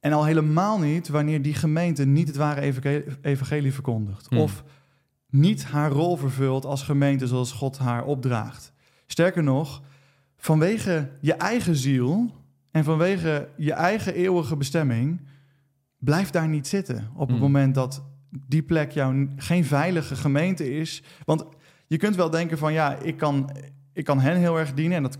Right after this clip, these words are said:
Speaker 1: dat zou kunnen, hè. Dus nogmaals, als
Speaker 2: Ja.
Speaker 1: dat zo is, hè, dat zou kunnen betekenen dat je blijft om je in te zetten.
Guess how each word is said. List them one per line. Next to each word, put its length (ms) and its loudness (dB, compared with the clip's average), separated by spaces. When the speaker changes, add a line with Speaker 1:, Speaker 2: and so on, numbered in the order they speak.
Speaker 1:
dat 140 -8
zou 180 0
kunnen, 260 0
hè. 100 0
Dus 180 -4
nogmaals, 500 0
als 80 0
Speaker 2:
Ja. 140 0
Speaker 1:
dat 200 -2
zo 140 -4
is, 220 -4
hè, 180 -6
dat 140 -4
zou 180 0
kunnen 220 0
betekenen 340 0
dat 120 -6
je 80 -2
blijft 380 0
om 120 -2
je 80 0
in 160 -2
te 80 -4
zetten. 460 -4